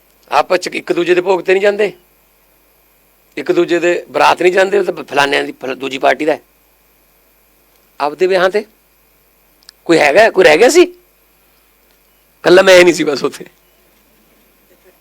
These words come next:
ਮੈਨੂੰ ਬੁਲਾਉਂਦੇ ਨਹੀਂ ਇਹ। ਬਸ ਸ਼ੁਕਰ ਆ ਮੈਂ ਜਾਂਦਾ ਵੀ ਨਹੀਂ ਇਹ ਜਿਹੇ 'ਚ। ਮੁਬਾਰਕਾਂ ਹੋਣ ਤੁਹਾਨੂੰ, ਤੁਹਾਡੇ ਖੁ-, ਘਰੇ ਖੁਸ਼ੀ ਦਾ ਮੌਕਾ ਹੈ, ਪਰ ਘੱਟੋ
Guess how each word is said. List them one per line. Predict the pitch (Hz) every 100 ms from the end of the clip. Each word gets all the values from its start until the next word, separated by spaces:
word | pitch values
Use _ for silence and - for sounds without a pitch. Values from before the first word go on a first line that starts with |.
| _ _ _ -
ਮੈਨੂੰ | 165 180
ਬੁਲਾਉਂਦੇ | 160 151 139 131
ਨਹੀਂ | 131
ਇਹ। | 131 -
ਬਸ | 143 135
ਸ਼ੁਕਰ | 180 - 143
ਆ |
ਮੈਂ | 135 139
ਜਾਂਦਾ | 135 131
ਵੀ | 131
ਨਹੀਂ | 123
ਇਹ | 120
ਜਿਹੇ | 107
'ਚ। | - - - - - _ _ _ _ _
ਮੁਬਾਰਕਾਂ | 123 139 143 160
ਹੋਣ | 139 156
ਤੁਹਾਨੂੰ, | 143 127 175 _ _ _ _ _ _ _ _ _ _ - _ _
ਤੁਹਾਡੇ | 143 123
ਖੁ-, | 123 139 -
ਘਰੇ | -
ਖੁਸ਼ੀ | - 110 117
ਦਾ |
ਮੌਕਾ | 131 120 175
ਹੈ, |
ਪਰ | 180 196
ਘੱਟੋ | 208 202